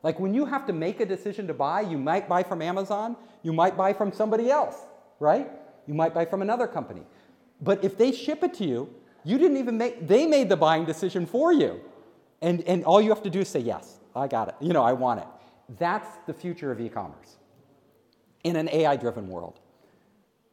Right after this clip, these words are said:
Uh, A I, uh, will manage your life.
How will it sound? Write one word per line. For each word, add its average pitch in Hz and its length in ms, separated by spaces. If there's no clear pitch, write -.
Uh, 143 240
A 247 200
I, 202 420
uh, 139 180
will 165 160
manage 165 340
your 143 100
life. 101 280